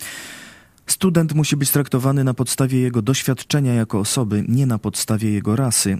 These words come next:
Wiele uniwersytetów od zbyt dawna robiło coś odwrotnego i robiąc to, doszło do mylnego wniosku, że kryterium tożsamości osoby stanowi nie to, jakie pokonała ona wyzwania,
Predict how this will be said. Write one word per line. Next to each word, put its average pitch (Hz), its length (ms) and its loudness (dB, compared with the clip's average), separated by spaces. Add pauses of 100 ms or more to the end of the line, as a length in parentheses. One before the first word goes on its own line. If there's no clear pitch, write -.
(160)
Wiele 117 280 2
uniwersytetów 101 920 -2 (180)
od 113 140 0
zbyt 98 340 0
dawna 104 420 0
robiło 110 460 0
coś - 240 -4
odwrotnego 113 720 0 (480)
i 165 120 4
robiąc 131 400 0
to, 117 140 0
doszło 113 420 0
do 101 140 0
mylnego 110 520 0
wniosku, 104 420 -2
że 101 140 -2
kryterium 147 640 -2
tożsamości 107 840 -4
osoby 104 400 -2
stanowi 98 440 -2
nie 123 180 2
to, 123 220 0
jakie 104 300 -4
pokonała 101 500 -2
ona 92 220 -2
wyzwania, 110 580 0